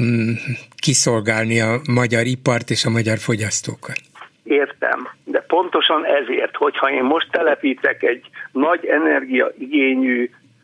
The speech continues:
Speaker 2: ö, gyárat, vagy nem egyet, többet, akkor ennek az energiaigénye harminc év múlva, tíz év múlva szintén nőni fog.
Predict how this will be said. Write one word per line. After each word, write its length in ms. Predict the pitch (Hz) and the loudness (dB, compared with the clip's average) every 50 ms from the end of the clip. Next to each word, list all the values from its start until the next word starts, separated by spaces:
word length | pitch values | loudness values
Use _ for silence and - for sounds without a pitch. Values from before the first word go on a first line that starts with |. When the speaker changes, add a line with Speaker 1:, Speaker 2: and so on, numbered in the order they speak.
| _ _ _ _ _ _ _ | _ _ _ _ _ _ _
Speaker 2:
ö, 220 | - 131 123 - - - - - - - - - | -8 -4 -2 -2 -2 -2 -4 -8 -12 -14 -14 -2
gyárat, 460 | - - 123 123 113 113 117 113 - - - - | 0 0 2 2 0 0 -2 -4 -4 -8 -14 -6
vagy 160 | - 139 131 | -4 -2 0
nem 180 | 131 143 151 135 | 0 0 2 0
egyet, 340 | 113 110 - - 120 - - - | 0 -2 0 -2 -2 -2 -2 -4
többet, 380 | - - - - - - - - - _ _ _ _ _ _ _ _ _ _ - - - - - - - _ _ _ _ | -4 -4 -4 -2 -4 -6 -6 -6 -10 _ _ _ _ _ _ _ _ _ _ -20 -20 -20 -20 -20 -20 -20 _ _ _ _
akkor 560 | _ 156 147 - - - 151 143 139 139 131 - - - _ _ _ _ _ _ _ _ _ _ _ _ _ _ _ _ _ _ _ _ _ | _ -4 -4 -4 -4 0 2 2 2 0 -2 -8 -16 -20 _ _ _ _ _ _ _ _ _ _ _ _ _ _ _ _ _ _ _ _ _
ennek 400 | - 147 151 151 160 165 160 170 | -2 0 2 2 2 2 2 2
az 120 | 156 147 | 2 2
energiaigénye 1300 | 170 160 156 156 160 156 147 151 156 151 151 160 147 156 160 156 156 151 160 156 156 165 160 - - - _ _ _ _ _ _ | 2 2 4 4 2 2 2 2 2 4 4 2 2 2 2 4 4 4 4 4 2 2 0 -4 -10 -20 _ _ _ _ _ _
harminc 500 | - 156 151 139 143 139 135 131 - - | -2 -2 0 2 2 2 0 0 0 0
év 160 | 147 139 131 | 0 0 2
múlva, 360 | 135 147 139 127 123 123 120 | 2 0 0 2 0 0 0
tíz 280 | - - 156 156 135 151 | 0 0 0 2 2 2
év 140 | 151 139 131 | 2 2 2
múlva 560 | 147 147 143 143 135 139 143 147 - - - - _ - | 2 2 2 2 2 2 2 0 -2 -4 -12 -20 _ -4
szintén 440 | - 208 196 170 - 170 151 147 139 | 0 0 0 2 2 2 2 2 2
nőni 360 | 135 127 123 123 110 113 117 | 2 2 2 2 0 -2 -4
fog. 380 | 117 - - - - - - | -2 -2 -2 -2 -2 -4 -8